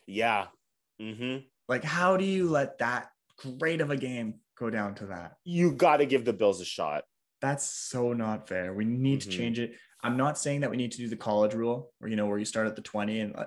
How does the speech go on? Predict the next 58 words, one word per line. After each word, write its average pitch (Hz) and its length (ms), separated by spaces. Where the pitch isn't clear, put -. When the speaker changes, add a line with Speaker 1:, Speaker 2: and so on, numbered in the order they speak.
Speaker 2:
I 127 40
think 131 180
that 107 100
would 95 120
be 92 260
the - 60
best, 92 320
and, 101 120
like, 92 160
definitely 101 280
we 98 120
would 95 100
all 87 140
prefer 101 420
it, 135 180
where 110 100
you 107 80
start 110 140
Speaker 1:
Mm-hmm. 107 80
Speaker 2:
at 101 60
the - 60
twenty-yard 98 480
line 107 220
and 101 180
you 98 100
go 92 100
and 87 160
score. 95 380
And 101 160
whether 98 160
you 98 120
kick 107 180
a 104 40
Speaker 1:
Mm-hmm. 104 100
Speaker 2:
field 101 180
goal 104 140
or 101 140
you 98 60
score 98 200
a 95 40
touchdown, 107 420
like, 101 120
the 98 80
other 95 140
team 95 160
gets 92 220
an 95 60
opportunity. 104 520
Speaker 1:
Mm-hmm. 98 140
Speaker 2:
Maybe 156 280
if 196 120
you 196 60
just 175 200
played 147 220
fifteen 143 400
minutes 131 260
of, 117 120
like, 110 240